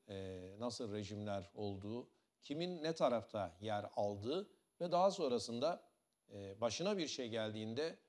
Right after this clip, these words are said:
kimin ne düşünmeye, nasıl düşünmeye başladığını gösteren önemli örneklerden bir tanesi.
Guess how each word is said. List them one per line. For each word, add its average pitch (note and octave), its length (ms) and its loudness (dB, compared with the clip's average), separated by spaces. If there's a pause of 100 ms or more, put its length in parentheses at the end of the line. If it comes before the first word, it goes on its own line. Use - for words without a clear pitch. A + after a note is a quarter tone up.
(180)
kimin E3 480 -4
ne D#3+ 200 -2
düşünmeye, A#2 540 -4
nasıl A#2 300 -2
düşünmeye A2 560 -4 (360)
başladığını B2 840 -2 (120)
gösteren A2+ 640 -4 (100)
önemli C#3+ 380 -2
örneklerden A#2+ 800 -2 (140)
bir A#2 120 -6
tanesi. E2 480 -8